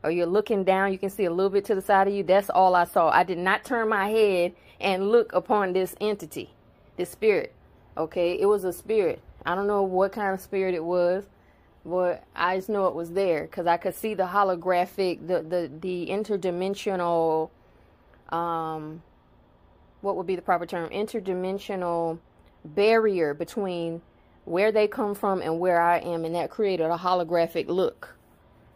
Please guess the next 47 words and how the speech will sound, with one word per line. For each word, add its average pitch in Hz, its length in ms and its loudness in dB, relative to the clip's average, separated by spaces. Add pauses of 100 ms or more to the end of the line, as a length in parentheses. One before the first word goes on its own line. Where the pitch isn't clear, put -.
(140)
Okay, 160 300 -2
a 147 40 -4
stealth 190 440 2
look. 190 280 2 (320)
That's 185 200 -2
what 190 120 0
it 180 80 -2
created. 202 400 -2 (1160)
Um, 165 500 -4 (380)
so 196 180 -4
this 226 140 0
shit 240 180 0
is 214 120 -2
real 233 280 4
now. 175 240 -2
People 202 240 -2
gone, 202 280 -2
all 196 200 4
these 208 160 -2
skeptics 220 420 -2
out 226 240 6
here, 247 400 2 (480)
and 170 120 -6
these 175 160 -2
people 208 300 0
out 185 160 6
here 208 100 4
that 175 80 -8
don't 185 140 2
believe 196 260 2
in 190 80 -2
the 180 40 -4
spiritual 226 460 -2
realm, 220 300 0
baby, 170 220 2
they 196 180 2
gonna 180 180 0
be 170 160 -2
in 160 120 -4
for 165 220 -4
a - 20 -10
room, 196 420 -6
a 165 140 0
rude 202 460 -2
fucking 170 340 0
awakening, 156 560 -4
baby. 156 340 -6